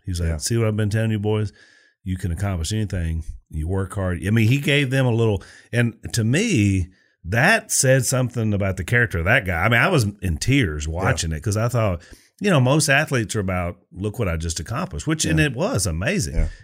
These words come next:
Speaker 1: He had no, nothing for him. He was like, "Let's pass that on to these two boys of mine and tell them this is what happens when you're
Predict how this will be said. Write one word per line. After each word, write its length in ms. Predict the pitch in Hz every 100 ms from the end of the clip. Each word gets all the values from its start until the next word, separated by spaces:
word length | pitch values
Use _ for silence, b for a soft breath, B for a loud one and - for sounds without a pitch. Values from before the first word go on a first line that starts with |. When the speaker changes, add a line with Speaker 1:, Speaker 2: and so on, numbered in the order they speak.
| B
Speaker 1:
He 160 | 139 151
had 240 | 151 131
no, 240 | 123 151 170
nothing 360 | 131 196 208 180
for 120 | 131
him. 380 | 95 131 73 62 _ _
He 140 | - 123
was 100 | 110
like, 220 | 107 92
"Let's 180 | 113 123
pass 340 | - 135 131
that 200 | - 117
on 200 | 110 107
to 140 | 98 90
these 220 | 95 113
two 180 | - 98
boys 320 | 85 107 104
of 60 | 78
mine 300 | 73 69 69 B B B B -
and 160 | 87
tell 240 | 107 107 101
them 260 | 95 90
this 220 | 90 117
is 160 | 107 98
what 160 | 95 -
happens 640 | 101 92 85 65 69 - b b b b
when 260 | 90 87 87
you're 480 | 95 92 87 82